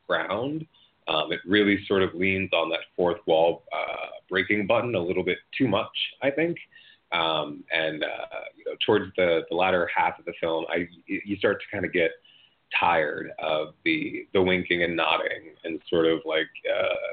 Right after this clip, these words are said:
uh, <laughs> self-recognized lazy writing. Um, but I, I, like, overall, like, I would say it's,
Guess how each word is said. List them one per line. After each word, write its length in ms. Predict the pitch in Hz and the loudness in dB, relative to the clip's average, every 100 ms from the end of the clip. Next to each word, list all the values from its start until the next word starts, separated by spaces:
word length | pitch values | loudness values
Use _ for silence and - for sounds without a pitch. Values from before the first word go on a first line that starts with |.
| - _ _ _ _ - | -12 _ _ _ _ 0
uh, 380 | - - 127 90 - - | 2 2 2 0 -6 -20
<laughs> 200 | - - | -6 0
self-recognized 680 | 123 120 117 101 95 87 | 2 4 2 2 2 2
lazy 260 | 90 95 87 | 2 2 2
writing. 480 | 85 85 82 85 - - - _ | 2 0 -2 -8 -18 -20 -20 _
Um, 340 | 95 90 85 101 | -2 0 -2 0
but 120 | - | 0
I, 100 | 135 | 2
I, 200 | 139 220 | 2 2
like, 200 | 208 208 - | 2 0 2
overall, 340 | 196 190 165 | 2 4 2
like, 140 | 160 180 | 2 0
I 20 | |
would 140 | 185 | 0
say 80 | 226 | -2
it's, 300 | 220 - - | 0 -4 -6